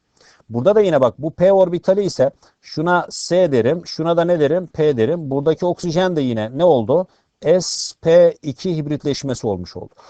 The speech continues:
Hocam neden şuna S dedik de buna P dedik? Fark eden bir şey yok. Buna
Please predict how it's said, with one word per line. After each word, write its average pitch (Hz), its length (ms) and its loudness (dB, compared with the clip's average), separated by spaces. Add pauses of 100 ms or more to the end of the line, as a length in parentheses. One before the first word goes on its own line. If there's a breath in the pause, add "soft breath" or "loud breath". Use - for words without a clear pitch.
(180 soft breath)
Hocam 190 480 0
neden 214 320 2
şuna 190 360 0
S 185 340 0
dedik 180 260 -2
de 170 140 0
buna 160 180 0
P 135 220 0
dedik? 139 200 -4
Fark 170 320 0
eden 196 200 -4
bir 170 60 -10
şey 180 120 -4
yok. 165 160 -2
Buna 160 340 -2